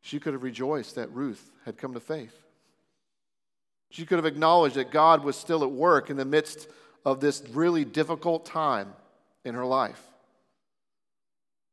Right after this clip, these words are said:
She could acknowledge or recognize or see that even in dark times, personally,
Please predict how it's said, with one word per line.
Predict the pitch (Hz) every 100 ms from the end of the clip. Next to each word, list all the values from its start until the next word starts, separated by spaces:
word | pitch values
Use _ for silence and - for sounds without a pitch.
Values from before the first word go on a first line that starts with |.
| _ _ _
She | - 131
could | 165 156
acknowledge | 151 160 170 156 101 123
or | 120
recognize | 120 160 170 135 127 120 110
or | 120
see | - 202 160 117
that | 120 120
even | 151 160
in | 147 131 107
dark | 131 170 -
times, | - 170 190 127 104 - -
personally, | - 175 - 202 196 208 247